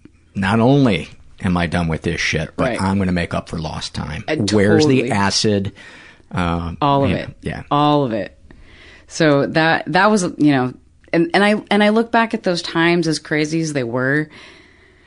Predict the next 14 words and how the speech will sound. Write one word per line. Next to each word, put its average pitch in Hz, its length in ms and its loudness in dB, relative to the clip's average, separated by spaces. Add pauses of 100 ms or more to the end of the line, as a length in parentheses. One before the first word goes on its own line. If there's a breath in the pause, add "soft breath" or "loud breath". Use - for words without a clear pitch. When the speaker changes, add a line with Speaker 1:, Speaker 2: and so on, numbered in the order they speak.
(160 loud breath)
Speaker 2:
like, 123 160 -4
trying 139 240 0
to 131 80 0
run 131 180 0
down 135 200 2
the 123 80 0
street 135 600 -2 (140)
in 131 440 0 (480)
a 143 100 0
competitive 147 560 0
swimsuit 151 840 -2
and 123 140 -4
tennis 135 260 -4
shoes, 147 440 -2